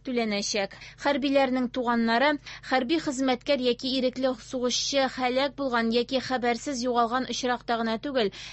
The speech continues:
ә ул хәрби хезмәттән азат ителгәннән соң махсус операциядә алган җәрәхәтләре яисә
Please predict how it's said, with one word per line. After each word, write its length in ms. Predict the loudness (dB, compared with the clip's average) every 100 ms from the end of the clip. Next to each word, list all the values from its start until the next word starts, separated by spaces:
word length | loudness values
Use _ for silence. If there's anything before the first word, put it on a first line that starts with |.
| -6
ә 140 | 4 6 6
ул 220 | 4 0
хәрби 380 | 0 0 0 -4
хезмәттән 560 | -4 0 -2 0 -4 -4 0
азат 400 | 0 2 0 -2
ителгәннән 640 | -4 -2 0 0 -2 -4
соң 220 | -4 -2
махсус 320 | -2 -2 -4 -2
операциядә 560 | -2 0 0 -2 -2 0
алган 320 | 0 0 -2
җәрәхәтләре 640 | 0 -2 -4 -4 -2 0 0
яисә 480 | 0 -2 0 -2